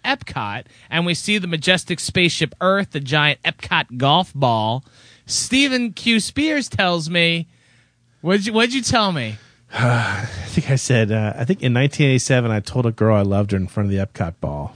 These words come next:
Speaker 1: And not just any girl, but
Speaker 2: Lasagna girl.
Speaker 1: God, see, it's all
Speaker 2: Yeah.
Speaker 1: starting to come together.
Speaker 2: Yeah, we sat there. It was Memorial Day weekend, nineteen eighty-seven.
Speaker 1: Had you
Speaker 2: And
Speaker 1: had planned this for weeks? I'm gonna tell her I love her in front of the
Speaker 2: Yeah,
Speaker 1: Epcot ball.
Speaker 2: you know, we were at that awkward stage for a relationship where you start saying,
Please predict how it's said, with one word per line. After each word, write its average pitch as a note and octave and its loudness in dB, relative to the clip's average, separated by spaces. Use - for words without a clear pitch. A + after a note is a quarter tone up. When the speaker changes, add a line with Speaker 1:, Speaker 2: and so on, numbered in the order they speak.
Speaker 1:
And F3+ 2
not C4 2
just B3 -4
any C#4 0
girl, E3+ 0
but D3 0
Speaker 2:
Lasagna D3+ 4
girl. G#2+ 0
Speaker 1:
God, F#3 -4
see, F#3+ -2
it's D3+ -8
all C#3 2
Speaker 2:
Yeah. C3 4
Speaker 1:
starting C#3 2
to D3 -6
come C#3+ -4
together. G#2+ -2
Speaker 2:
Yeah, C3+ 4
we C#3+ 4
sat D3+ 2
there. B2+ 2
It A#2+ -2
was A2+ -2
Memorial B2 2
Day C#3 2
weekend, B2 0
nineteen G#2 -2
eighty-seven. G#2 -4
Speaker 1:
Had F3 0
you C4 2
Speaker 2:
And G3+ 0
Speaker 1:
had - 2
planned G3+ 0
this G3 -2
for D#3+ 0
weeks? D3+ 0
I'm C#3 -2
gonna D#3 0
tell C#3 -2
her C3+ 2
I - 2
love C3 2
her C3 0
in B2+ 0
front C#3+ 0
of - 4
the G#3+ 4
Speaker 2:
Yeah, G3+ 4
Speaker 1:
Epcot F#3+ -2
ball. - 0
Speaker 2:
you - 4
know, A#3 4
we C4+ 4
were D4 2
at C#4 0
that G#3+ 2
awkward F#3 2
stage D#3+ 2
for - 0
a C3+ 4
relationship C3 2
where B2+ 4
you A2+ 2
start C3 0
saying, A#2 0